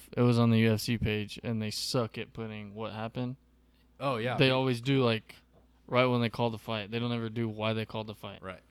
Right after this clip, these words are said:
Speaker 1: And it pisses me off.
Speaker 2: Yeah.
Speaker 1: So U F C, if you hear this,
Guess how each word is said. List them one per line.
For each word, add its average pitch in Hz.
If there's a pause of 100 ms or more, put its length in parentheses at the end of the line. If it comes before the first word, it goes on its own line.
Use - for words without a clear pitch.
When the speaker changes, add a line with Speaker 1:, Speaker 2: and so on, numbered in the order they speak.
(440)
Speaker 1:
And 113
it 107
pisses -
me 104
off. 104
Speaker 2:
Yeah. 101 (140)
Speaker 1:
So 117
U 117
F 113
C, 131
if 117
you 113
hear 123
this, 127